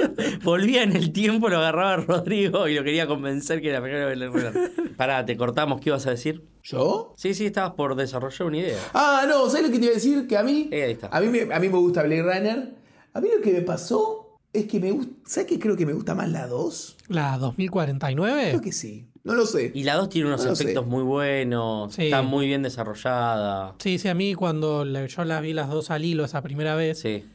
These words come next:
Speaker 3: y la verdad que esta dos mil cuarenta y nueve por lo menos tenía otro ritmo, ¿viste?
Speaker 1: Sí, sí, totalmente.
Speaker 3: Por lo menos.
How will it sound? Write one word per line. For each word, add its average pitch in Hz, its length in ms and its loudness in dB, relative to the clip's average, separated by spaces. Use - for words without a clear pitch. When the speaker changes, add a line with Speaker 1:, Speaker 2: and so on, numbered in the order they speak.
Speaker 3:
y 156 180 -2
la 143 120 0
verdad 160 220 0
que 165 80 -2
esta 156 160 -2
dos 143 100 0
mil 160 80 0
cuarenta 147 320 -2
y - 40 -2
nueve 190 200 0
por 175 220 0
lo 175 120 2
menos 214 220 0
tenía 160 220 0
otro 151 220 -2
ritmo, 147 400 -4
¿viste? 139 320 -4
Speaker 1:
Sí, 151 220 2
sí, 147 160 -6
totalmente. 131 400 0
Speaker 3:
Por 147 80 2
lo 160 60 2
menos. 131 240 0